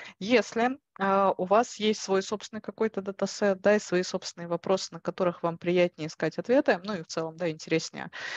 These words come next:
то онлайн-среды — это вообще, ну, в целом, да, просто, э, место, куда можно,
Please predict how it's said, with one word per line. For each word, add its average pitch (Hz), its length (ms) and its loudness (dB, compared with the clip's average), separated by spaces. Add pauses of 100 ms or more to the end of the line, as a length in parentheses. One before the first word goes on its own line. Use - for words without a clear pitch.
(160)
то 226 360 6
онлайн-среды — 202 720 4 (240)
это 185 300 2
вообще, 180 720 2
ну, 190 140 -10
в - 60 -20
целом, 156 340 -4
да, 175 160 -2
просто, 160 1000 -2
э, 185 40 -12
место, 220 300 -6
куда 175 300 0
можно, 170 500 -2